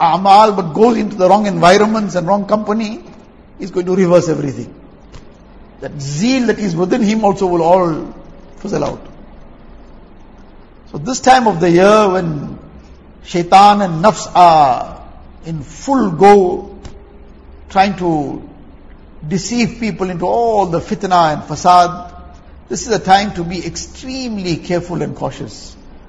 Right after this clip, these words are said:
to be far away from any such environments. Out of curiosity, I'll just go and see what's happening.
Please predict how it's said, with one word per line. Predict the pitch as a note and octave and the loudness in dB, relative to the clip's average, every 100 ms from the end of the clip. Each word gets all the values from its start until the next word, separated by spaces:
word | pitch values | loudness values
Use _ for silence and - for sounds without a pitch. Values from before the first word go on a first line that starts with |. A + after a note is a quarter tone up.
| - | -18
to | F#3 | -8
be | F#3+ | -8
far | - A3 B3 C4+ | -4 2 4 4
away | A3+ G#3 G#3+ | 4 2 0
from | F3+ F#3 | -4 -8
any | A#3 A#3+ | -8 -6
such | - F#3 | -6 -6
environments. | F3+ D#3 E3+ E3+ D3+ C3 C3+ - - - - - - - - - E3+ | -4 2 2 2 -2 -8 -10 -14 -16 -20 -20 -20 -20 -20 -20 -12 -4
Out | - | -2
of | A#3+ - | -2 -4
curiosity, | A#3 G#3+ A3 G#3 F#3+ F#3+ | -4 0 2 2 -2 0
I'll | F3+ | -2
just | C4 D4 | -2 -4
go | G#3+ | -4
and | G#3 | -4
see | - - B3 | -8 -6 -2
what's | G3 F3+ | -2 0
happening. | D#3+ - D3+ B2 | -2 -2 -6 -6